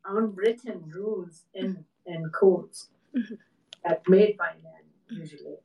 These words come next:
Speaker 1: and tried by, on, on women by men in the, in the society. So they are cleverly choose this one,
Speaker 2: Mm-hmm.
Speaker 1: that they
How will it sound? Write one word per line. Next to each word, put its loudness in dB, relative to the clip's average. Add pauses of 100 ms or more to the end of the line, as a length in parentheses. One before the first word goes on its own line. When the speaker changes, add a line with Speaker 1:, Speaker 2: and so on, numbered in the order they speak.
Speaker 1:
and -12 (200)
tried 6
by, -4 (220)
on, -12 (140)
on -10
women -12
by 0
men -4 (340)
in -20
the, -10 (340)
in -14
the -20 (220)
society. -12 (640)
So 2
they 2
are -6 (320)
cleverly -10
choose -14
this -6
one, -12 (280)
Speaker 2:
Mm-hmm. -14 (160)
Speaker 1:
that 4
they -2